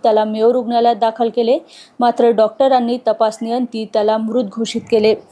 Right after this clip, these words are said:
पोलिसांच्या तपासात समोर आलं आहे की प्रियांशू क्षत्रिय याच्यावर यापूर्वीही काही गुन्हे दाखल होते आणि तो रेकॉर्डवरील आरोपी होता.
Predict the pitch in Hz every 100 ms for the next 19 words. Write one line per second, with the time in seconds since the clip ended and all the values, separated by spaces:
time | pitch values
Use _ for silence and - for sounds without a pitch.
0 | - - - 269 262 285 285 254 285 262
1 | 247 240 240 262 233 226 240 233 233 220
2 | 240 285 285 - 220 214 214 233 233 -
3 | 214 233 262 240 233 233 226 240 226 196
4 | 226 208 214 214 214 254 240 226 220 -
5 | - _ - 240 262 269 226 233 247 240
6 | 233 226 214 214 247 214 240 _ - 208
7 | 233 233 277 240 220 214 233 - 247 247
8 | 247 226 220 226